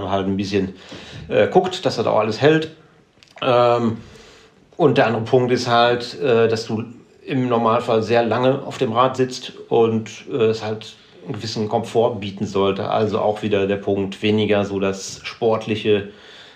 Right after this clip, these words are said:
äh, Super-Gravel-Bike, wo du dann irgendwelche Events mitfährst, wo es auch um Zeit geht,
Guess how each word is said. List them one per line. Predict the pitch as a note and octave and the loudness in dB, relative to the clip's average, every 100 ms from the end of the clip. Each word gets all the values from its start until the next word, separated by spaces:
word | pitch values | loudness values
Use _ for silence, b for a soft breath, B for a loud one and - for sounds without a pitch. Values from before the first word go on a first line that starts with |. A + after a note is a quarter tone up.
| B | B
äh, | A#2 G2+ G2+ | 2 4 4
Super-Gravel-Bike, | G2 A2+ A#2 G#2+ A2+ A2 G#2 A2 G#2+ G#2+ - | 0 2 2 4 2 2 2 2 2 0 -2
wo | G2 | -2
du | G2 | 0
dann | G2 G2 | 0 0
irgendwelche | G2 F#2+ G2 F#2+ G2 G2 G2 - - | -2 -2 -2 -2 -2 -2 -4 -14 -10
Events | A2 G#2 A2 A2 | -2 0 0 0
mitfährst, | G#2+ - G#2 G#2 G2+ | -2 0 -2 -2 -4
wo | G2+ | -4
es | |
auch | G2 | -4
um | A2 | -6
Zeit | - B2 C3 | -2 0 0
geht, | C3+ A#2 | -2 -4